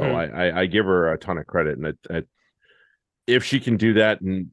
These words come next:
Speaker 2: I think she'll be okay in making up for, you know, whatever kick she <laughs> misses.
Speaker 1: Right, 'cause if she's at, if she's adding, like,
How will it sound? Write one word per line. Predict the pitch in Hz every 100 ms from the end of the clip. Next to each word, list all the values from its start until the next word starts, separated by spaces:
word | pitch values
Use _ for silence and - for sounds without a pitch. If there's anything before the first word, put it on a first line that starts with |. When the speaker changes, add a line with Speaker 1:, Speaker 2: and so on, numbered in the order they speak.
| _
Speaker 2:
I | -
think | 85 131 110
she'll | - 95
be | 92
okay | 87 98 87
in | 82
making | 82 85
up | 80 -
for, | 82 76 73 - _
you | -
know, | 85 71
whatever | 78 78 73
kick | - -
she | - 107
<laughs> | 110 -
misses. | 143 - - - - - _ _
Speaker 1:
Right, | 165 143 185
'cause | 160 131
if | 127
she's | - 165
at, | 147 147 151
if | 151
she's | - - - 123
adding, | 135 139 131 113
like, | 110 104